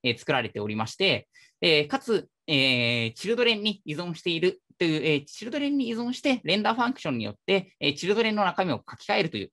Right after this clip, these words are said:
パッケージとなっております。えー、実際のコードが、えー、このような形で、えー、ドムを、えー、フィックスドヘッダーというコンポーネントに、えー、でラップすることによって、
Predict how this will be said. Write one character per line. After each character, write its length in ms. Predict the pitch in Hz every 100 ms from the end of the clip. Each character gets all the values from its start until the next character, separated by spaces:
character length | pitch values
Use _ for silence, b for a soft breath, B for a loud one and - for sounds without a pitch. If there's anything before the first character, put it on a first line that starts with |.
| _
パ 100 | 107
ッ 40 | -
ケ 100 | 104
ー 20 |
ジ 100 | 113
と 80 | 185
な 100 | 143
っ 80 | -
て 80 |
お 40 | -
り 80 | 95
ま 180 | 57
す。 300 | - - - _ _ _ B B B B _ 180
え 240 | 175 165
ー、 80 | 147
実 80 | 185
際 180 | 277 294
の 260 | 254 147
コ 140 | - 175
ー 20 |
ド 80 | 190
が、 240 | 190 180
え 120 | 160 160
ー、 80 |
こ 80 | 180
の 80 | 220
よ 80 | 226
う 20 |
な 80 | 143
形 300 | 117 113 -
で、 240 | 120 110 _
え 360 | - 131 120 120
ー、 20 |
ド 120 | 117 151
ム 100 | 208
を、 200 | 214 - _ -
え 360 | 165 147 143
ー、 40 | 139
フ 120 | 160
ィ 60 | 151
ッ 40 |
ク 60 | -
ス 60 |
ド 60 | 233
ヘ 120 | 226
ッ 100 | 175
ダ 160 | 147 101
ー 40 |
と 40 |
い 60 | 110
う 40 |
コ 120 | 101 156
ン 80 |
ポ 100 | 156
ー 40 | 185
ネ 100 | 180
ン 80 | 170
ト 80 |
に、 240 | 180 185 - 156
え 220 | 160 156
ー、 20 |
で 120 | 160
ラ 100 | 143
ッ 40 | 143
プ 100 | -
す 120 | 180
る 80 | 180
こ 100 | 185
と 80 |
に 100 | 175
よ 100 | 127
っ 40 | 113 -
て、 300 | 220 135